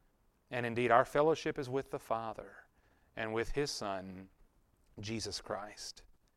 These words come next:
John calls Jesus the Word of life,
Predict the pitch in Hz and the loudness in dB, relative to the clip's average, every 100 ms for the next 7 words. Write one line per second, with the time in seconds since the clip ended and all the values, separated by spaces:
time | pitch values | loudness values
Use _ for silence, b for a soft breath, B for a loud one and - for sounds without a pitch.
0 | _ _ - _ _ _ _ _ _ _ | _ _ -20 _ _ _ _ _ _ _
1 | _ _ _ _ _ _ _ 135 180 208 | _ _ _ _ _ _ _ 0 4 6
2 | 131 120 143 - 147 143 110 127 180 117 | 4 2 -4 4 6 6 2 -2 -2 0
3 | 110 - - 117 127 117 135 190 131 110 | 0 -2 -8 0 0 2 4 6 4 2
4 | 110 - _ - 120 123 131 123 98 - | -2 -10 _ 0 0 2 2 2 0 -10
5 | - - | -20 -20